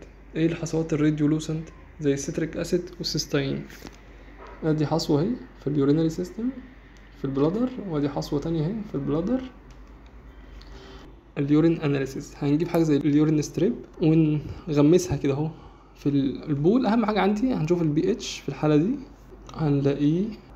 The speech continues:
هنلاقيه قليل، هنلاقيه اقل من سبعة عشان ده اسيدك. هنشوف السبيسيفيك جرافيتي، هتلاقيها عاليه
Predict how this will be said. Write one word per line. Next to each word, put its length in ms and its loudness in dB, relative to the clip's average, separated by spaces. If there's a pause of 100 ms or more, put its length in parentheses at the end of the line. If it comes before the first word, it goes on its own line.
(120)
هنلاقيه 400 2
قليل، 460 2 (460)
هنلاقيه 420 0
اقل 200 4
من 80 4
سبعة 400 -2 (840)
عشان 240 0
ده 120 2
اسيدك. 500 -2 (2250)
هنشوف 840 2
السبيسيفيك 420 -2
جرافيتي، 560 0 (1400)
هتلاقيها 460 2
عاليه 340 2